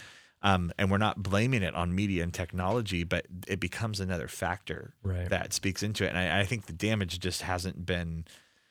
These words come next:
Speaker 1: I think we're afraid to talk about it because then it means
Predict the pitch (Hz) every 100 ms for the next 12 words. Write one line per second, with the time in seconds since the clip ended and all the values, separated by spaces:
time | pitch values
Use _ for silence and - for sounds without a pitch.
0 | _ - 87 117 101 87 - - - 98
1 | 95 90 87 85 87 - 90 98 110 101
2 | 95 92 90 87 -